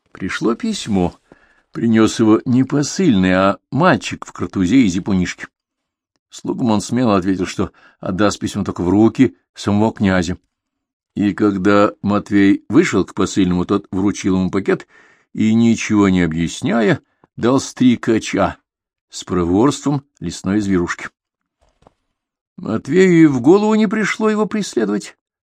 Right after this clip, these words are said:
о чем он очень пожалел, вскрыв пакет. Записка в четверть листа на плохой бумаге гласила: "Если желания их сиятельства остались неизменными,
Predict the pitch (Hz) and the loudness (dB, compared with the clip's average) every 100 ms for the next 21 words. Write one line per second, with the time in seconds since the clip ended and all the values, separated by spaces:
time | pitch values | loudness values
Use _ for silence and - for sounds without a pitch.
0 | _ - 170 - 175 170 175 165 175 165 | _ -6 -4 0 2 2 0 2 4 6
1 | 170 160 143 131 - 143 135 - - 117 | 6 6 6 2 -2 2 2 0 -4 -6
2 | - _ _ _ _ _ _ _ _ _ | -6 _ _ _ _ _ _ _ _ _
3 | _ _ _ _ _ _ _ _ - 80 | _ _ _ _ _ _ _ _ -16 -6
4 | 87 - 175 175 - 98 - 165 165 - | -6 -4 -6 -6 -4 -4 -4 -2 -2 -2
5 | 95 95 92 - 151 127 95 95 117 104 | -8 -4 -6 -4 -4 -4 -4 -6 -4 -6
6 | 90 127 101 95 90 95 80 - _ _ | -4 -6 -6 -6 -6 -6 -8 -10 _ _
7 | _ _ _ _ _ _ _ 135 113 139 | _ _ _ _ _ _ _ -6 2 2
8 | 131 131 131 139 120 127 127 139 135 131 | 2 4 6 6 2 0 4 4 4 2
9 | 131 - 123 123 127 - - 123 - 110 | 2 -2 -2 0 0 -2 -6 -6 -4 -6
10 | - 131 127 104 - 107 92 98 95 104 | -2 -2 -2 -4 -2 0 2 2 2 2
11 | 139 | 0